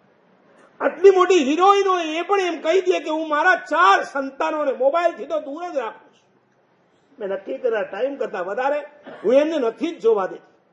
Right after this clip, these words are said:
સેરેના વિલિયમ્સનું નામ સાંભળ્યું? ટેનિસની પ્લેયર.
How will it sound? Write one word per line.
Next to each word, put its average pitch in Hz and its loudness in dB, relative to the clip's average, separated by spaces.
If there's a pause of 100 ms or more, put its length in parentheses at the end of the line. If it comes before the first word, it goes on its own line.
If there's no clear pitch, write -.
(260)
સેરેના 202 -4
વિલિયમ્સનું 214 -6
નામ 247 -8
સાંભળ્યું? 381 -14 (840)
ટેનિસની 214 -4
પ્લેયર. 220 4